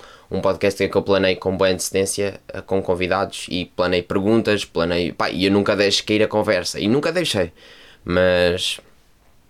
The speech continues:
mas, já, acho que vocês estão a perceber, é bué da diferente se tu planeares e se apareceres lá e dizer, "Bem, é agora, tá a gravar, segue." Ahm, mas, já, pronto, foi isto, basicamente sobre o episódio que eu tenho,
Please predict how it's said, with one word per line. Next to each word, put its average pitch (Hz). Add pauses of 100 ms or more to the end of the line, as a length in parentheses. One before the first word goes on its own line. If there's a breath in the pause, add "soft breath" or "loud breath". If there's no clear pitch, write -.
(280)
mas, 104
já, 80
acho 92
que -
vocês 107
estão 98
a 92
perceber, -
é 85
bué 90
da 90
diferente 87
se -
tu 85
planeares 95
e 82
se -
apareceres 82
lá 87
e -
dizer, 82
"Bem, 85
é 85
agora, 78
tá 87
a -
gravar, 78
segue." - (720 loud breath)
Ahm, 73 (920)
mas, 87
já, - (340)
pronto, -
foi 82
isto, -
basicamente 98
sobre 101
o 95
episódio 80
que -
eu - (260)
tenho, 80